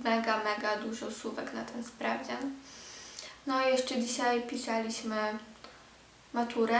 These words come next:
z angielskiego, ze słuchania. Zrobiłam dwa głupie błędy, no ale to nic. Do matury mam jeszcze w sumie rok, także się jeszcze podszkolę. E, i zaraz wam pokażę, ile tych słówek z angielskiego jest. Tak w ogóle to mi się tu tak fajnie siedzi.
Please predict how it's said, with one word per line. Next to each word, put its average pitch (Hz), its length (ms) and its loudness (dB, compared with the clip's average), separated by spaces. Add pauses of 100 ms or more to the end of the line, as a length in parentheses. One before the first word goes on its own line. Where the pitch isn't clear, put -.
z - 160 -2
angielskiego, 233 600 0 (200)
ze 269 100 -2
słuchania. 233 460 2 (680)
Zrobiłam 226 460 6
dwa 220 200 4
głupie 220 280 -2
błędy, 214 420 0 (100)
no 202 60 -6
ale 202 260 -6 (300)
to 208 200 -8
nic. 233 100 -12 (1000)
Do 294 120 2
matury 277 320 6
mam 247 220 2
jeszcze 233 180 0
w 247 80 -2
sumie 277 280 4
rok, 285 220 4
także 254 300 0
się 262 120 0
jeszcze 254 200 4
podszkolę. 277 800 4 (760)
E, - 40 0 (560)
i 269 140 0
zaraz 240 280 6
wam 226 180 4
pokażę, 220 440 2
ile 202 200 0
tych - 200 -4
słówek - 380 -4
z - 60 -6
angielskiego - 580 -2 (120)
jest. - 300 -8 (420)
Tak 240 120 0
w 254 80 6
ogóle 269 280 10
to 262 120 6
mi 247 80 2
się - 100 -2
tu 233 120 2
tak 233 160 0
fajnie 240 460 6
siedzi. 226 500 2